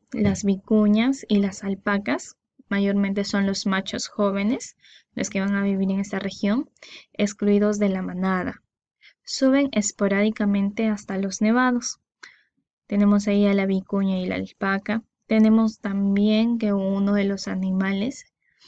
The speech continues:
de esta región es la vizcacha, que es este animalito que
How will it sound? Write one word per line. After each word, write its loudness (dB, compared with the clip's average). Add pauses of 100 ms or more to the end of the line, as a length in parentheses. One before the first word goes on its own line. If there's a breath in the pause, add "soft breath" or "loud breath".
(200 soft breath)
de 2
esta -2
región 0
es -2
la 2
vizcacha, -6
que -4
es -10
este -8
animalito -4
que -6